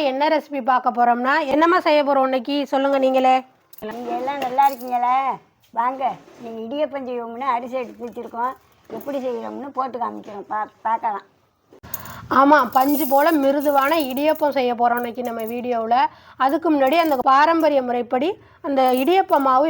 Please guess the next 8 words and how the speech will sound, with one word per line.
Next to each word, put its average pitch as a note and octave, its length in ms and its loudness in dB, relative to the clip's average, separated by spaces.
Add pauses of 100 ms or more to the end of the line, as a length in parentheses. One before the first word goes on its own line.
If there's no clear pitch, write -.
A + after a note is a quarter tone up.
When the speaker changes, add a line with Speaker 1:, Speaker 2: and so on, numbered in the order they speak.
Speaker 1:
எப்படி C4+ 280 0
ரெடி B3+ 200 0
பண்றதுன்னு B3+ 420 -2 (100)
முதல்ல C4+ 280 4 (120)
பார்த்துடலாம். G#3 440 -4 (720)
அதுக்கு C#4+ 240 -2
முன்னாடி C4 320 0
நம்ம D4 160 0